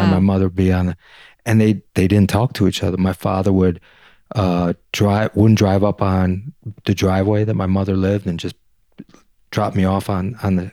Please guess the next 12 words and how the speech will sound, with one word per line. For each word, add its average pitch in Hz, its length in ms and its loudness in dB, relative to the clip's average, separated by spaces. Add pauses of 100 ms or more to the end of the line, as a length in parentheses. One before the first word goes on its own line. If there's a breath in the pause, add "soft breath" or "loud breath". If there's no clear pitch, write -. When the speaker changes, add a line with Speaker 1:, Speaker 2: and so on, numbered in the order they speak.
(140)
Speaker 2:
street 110 420 -2
in 101 80 -4
front 107 220 0
of 107 100 0
it. 110 120 -4 (580 loud breath)
So - 160 0
I'm 120 120 4
wondering, 131 540 4
I 101 60 2
mean, 120 160 6
to 110 160 0
me 131 520 6